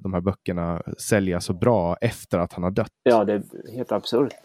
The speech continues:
Speaker 2: Surrealistiskt såklart. Eh.
Speaker 1: Visste du om att han har suttit och skrivit de här?
Speaker 2: Ja, jag visste det. Han berättade det någon gång. Eh, och gjorde han väl för den närmaste kretsen i alla fall. Så det var ju några av oss som visste att han, han skrev på de här böckerna.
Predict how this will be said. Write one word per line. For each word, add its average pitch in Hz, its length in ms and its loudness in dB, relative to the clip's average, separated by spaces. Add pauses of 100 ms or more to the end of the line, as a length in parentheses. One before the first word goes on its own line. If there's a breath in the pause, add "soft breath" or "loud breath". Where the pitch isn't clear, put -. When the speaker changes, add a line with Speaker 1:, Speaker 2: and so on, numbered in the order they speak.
(120)
Speaker 2:
Surrealistiskt 113 760 -2
såklart. 113 360 -8 (460)
Eh. 110 280 -10 (100)
Speaker 1:
Visste 117 300 4
du 113 60 8
om 143 240 6
att 95 120 2
han 87 100 -4
har 90 80 -2
suttit - 220 -6
och 87 80 -2
skrivit - 300 -4
de - 160 -12
här? - 200 -12
Speaker 2:
Ja, 120 220 8
jag 127 80 4
visste 123 280 -4
det. 98 140 -4
Han 117 180 -10
berättade 117 460 0
det 101 120 -2
någon 110 140 -8
gång. - 200 -6 (500)
Eh, 110 460 -10
och 110 120 -6
gjorde 110 200 0
han 98 100 0
väl 104 140 -2
för 104 360 -6 (640)
den 165 300 -4
närmaste 104 360 0
kretsen 113 420 -2
i 120 40 2
alla 110 140 0
fall. - 200 -10 (160)
Så 131 140 -4
det 113 60 -2
var 117 120 2
ju 120 100 2
några 95 260 2
av 110 120 2
oss 95 140 -4
som 110 100 -10
visste - 260 -8
att - 80 -8
han, 104 200 -12 (240)
han 113 120 -6
skrev 113 220 2
på 117 140 0
de 113 120 0
här 107 60 -2
böckerna. 104 360 -10